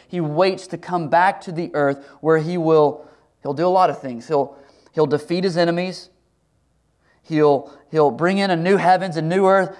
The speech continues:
set up the kingdom of God, and he'll bring his children to himself.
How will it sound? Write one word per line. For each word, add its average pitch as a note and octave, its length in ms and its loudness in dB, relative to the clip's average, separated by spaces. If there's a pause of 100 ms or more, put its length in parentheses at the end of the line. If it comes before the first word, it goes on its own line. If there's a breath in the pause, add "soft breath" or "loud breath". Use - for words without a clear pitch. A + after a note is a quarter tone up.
set F#3 200 0
up F#3+ 100 0
the E3 80 -4
kingdom G3+ 420 -4
of E3 100 -2
God, F3+ 420 6 (120)
and E3 120 -6
he'll E3+ 140 2
bring F#3 400 -2
his F#3 300 -2
children E3 540 -2
to E3 200 -2
himself. D3+ 640 -4